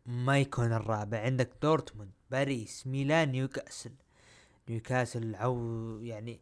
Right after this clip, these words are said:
مشاركة بعد، أعتقد شارك في ما قبل الألفية، لكن عودة من جديد،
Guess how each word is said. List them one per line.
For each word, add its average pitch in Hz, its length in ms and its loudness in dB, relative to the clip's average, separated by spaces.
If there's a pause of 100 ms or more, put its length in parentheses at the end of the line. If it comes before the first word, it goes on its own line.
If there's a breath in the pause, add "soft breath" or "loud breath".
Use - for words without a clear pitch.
مشاركة 139 600 6
بعد، 123 360 -2 (300)
أعتقد 160 440 0
شارك 202 340 4
في 151 260 -6
ما 156 140 0
قبل 139 400 -6
الألفية، 127 840 -4 (640 loud breath)
لكن 120 320 -4
عودة 135 360 2
من 123 120 -2
جديد، 143 460 2